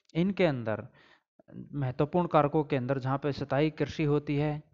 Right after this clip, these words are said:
वहाँ पे जनसंख्या ज़्यादा मिलेगी। कृषि का विकास कैसे हुआ है, मानव की बस्ती के प्रतिरूप कैसे हैं, परिवहन तंत्र कैसा है, ट्रांसपोर्ट के नेटवर्क की हम बात करें तो वो कैसा है, उन चीज़ों की हम बात कर सकते हैं।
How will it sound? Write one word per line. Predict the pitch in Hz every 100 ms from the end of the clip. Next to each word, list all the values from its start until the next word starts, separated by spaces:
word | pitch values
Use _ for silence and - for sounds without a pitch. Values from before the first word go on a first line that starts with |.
| -
वहाँ | 120 139
पे | 143
जनसंख्या | 135 131 135 123
ज़्यादा | 117 117 127
मिलेगी। | 135 127 123 127 123 135 _ _ -
कृषि | 135 -
का | 139
विकास | 131 135 135 139
कैसे | - 127 143
हुआ | 127 127 120
है, | 120 120
मानव | 117 127 131 127
की | 127
बस्ती | 123 131 - 143
के | 143 135
प्रतिरूप | - 131 139 135 135
कैसे | 123 120 120
हैं, | 120 120 117 117 _ _ _ -
परिवहन | 156 156 160
तंत्र | 156 143 147
कैसा | 135 127 127
है, | 127 120 117 113 117
ट्रांसपोर्ट | 156 131 135 - 139
के | -
नेटवर्क | 131 123 135 135
की | 139
हम | 127
बात | 123 123 -
करें | 123
तो | 120
वो | 127 151
कैसा | 139 131 135
है, | 120
उन | 123 143
चीज़ों | 143 135
की | 139
हम | 135
बात | 123 123
कर | - 110
सकते | 123 -
हैं। | 117 110 110